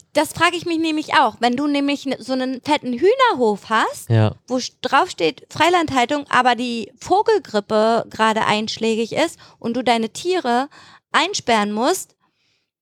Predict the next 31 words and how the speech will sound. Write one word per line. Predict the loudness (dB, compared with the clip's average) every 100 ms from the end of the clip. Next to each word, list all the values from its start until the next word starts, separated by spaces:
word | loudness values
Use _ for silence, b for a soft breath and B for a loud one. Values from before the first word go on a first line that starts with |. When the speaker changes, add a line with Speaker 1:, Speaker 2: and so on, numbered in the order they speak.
| _ -6
Speaker 1:
keine | -6 -4 -6 -10 -2 0 2
Ahnung, | 2 2
wie | 0
sich | -2 -4
das | -2
verhält. | 0 0 0
Auf | -4
jeden | -4 0 0 2
Fall | 0 2
weiß | 2 0
ich, | -4
dass | -4 -2
das | -6 -4
vom | -2 0
Land | 0 -2
gefördert | -6 -2 0 0 -2
wird, | -4 -4 _ -6
finanziell. | -2 -2 -2 -2 0 0 -4 b b
Also | -4 -2
du, | 0
Speaker 2:
Okay. | 0 0 2
Speaker 1:
bei | 4 4
so, | 4 4
bei | 2
solchen | 2 -2 -2 -6 -2
Hühnerhöfen | 0 0 0 -2 -4 -8 -8 B B
wird | -4 2
ja | 4 4 0 B B B B _ _ b -2
mas-, | 2 2 -2
manchmal | -2 -2 -2 0 2 4 2
oder | 2 0